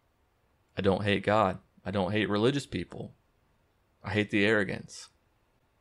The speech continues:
that comes with it. I hate when people don't know what a fact is. I was arguing with someone on TikTok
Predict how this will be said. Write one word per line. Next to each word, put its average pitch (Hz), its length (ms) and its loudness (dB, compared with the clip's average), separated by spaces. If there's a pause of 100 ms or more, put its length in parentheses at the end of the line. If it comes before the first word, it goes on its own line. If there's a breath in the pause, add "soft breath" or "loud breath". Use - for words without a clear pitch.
(480)
that 98 140 -4
comes 95 220 0
with 95 140 0
it. - 180 -8 (680)
I 104 60 -2
hate 123 100 8
when 117 140 4
people 113 240 0
don't 110 180 2
know 113 80 4
what 110 140 4
a 95 40 2
fact - 520 2
is. - 380 -8 (2250)
I - 60 -8
was 98 120 -2
arguing 98 340 2
with 95 140 0
someone 98 400 0
on 95 100 0
TikTok 123 540 -4